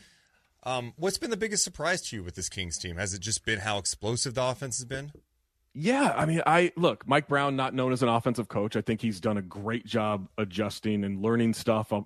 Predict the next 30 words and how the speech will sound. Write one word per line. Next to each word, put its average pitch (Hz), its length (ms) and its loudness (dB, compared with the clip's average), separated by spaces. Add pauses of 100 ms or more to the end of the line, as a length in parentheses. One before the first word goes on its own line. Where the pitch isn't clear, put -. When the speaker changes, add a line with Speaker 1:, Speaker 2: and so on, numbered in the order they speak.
Speaker 2:
along 110 340 2
the 104 80 4
way, 104 460 4
and 95 180 -4
especially 110 380 0
his 104 100 -4
time 107 220 0
in, 101 240 0
in 107 100 -2
Golden 107 240 2
State. 107 200 0
Like, 104 140 0
you 107 200 -4
just 120 200 -12
tell 110 360 4 (240)
that's 110 200 0
rubbed 104 260 2
off 101 200 0
on 98 140 2
him, 95 100 -2
and 95 80 -4
he's, 101 300 -4
he's 104 140 -2
just - 180 -10
taken 104 240 2
so 101 180 -2
much 98 200 -2
from 98 160 -2
that. 95 200 0 (420)
Um, 104 480 4